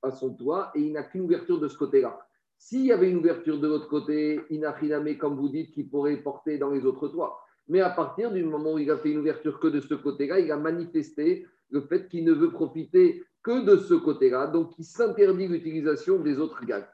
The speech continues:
Ça, c'est, s'il avait fait une autre porte de l'autre côté, je suis d'accord avec vous. On continue. Baer Ami Barchama. Baer Yochana pose la question.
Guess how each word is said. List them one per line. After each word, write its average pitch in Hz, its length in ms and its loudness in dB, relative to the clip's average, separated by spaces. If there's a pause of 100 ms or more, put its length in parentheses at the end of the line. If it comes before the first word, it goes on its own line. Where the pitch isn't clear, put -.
(140)
Ça, 139 180 -4
c'est, 135 180 -8
s'il 165 220 -4
avait 170 140 2
fait 160 140 2
une 151 80 0
autre 135 140 -8
porte 143 160 -2
de 139 60 2
l'autre 135 160 4
côté, 170 260 0
je 175 60 -4
suis 147 80 -6
d'accord 143 280 -2
avec 123 160 -2
vous. - 120 -20 (580)
On - 120 -4
continue. - 440 2 (340)
Baer 180 360 2
Ami 214 200 -2
Barchama. 180 460 0 (180)
Baer 170 180 4
Yochana 214 280 2
pose 190 140 0
la 156 80 0
question. - 240 -14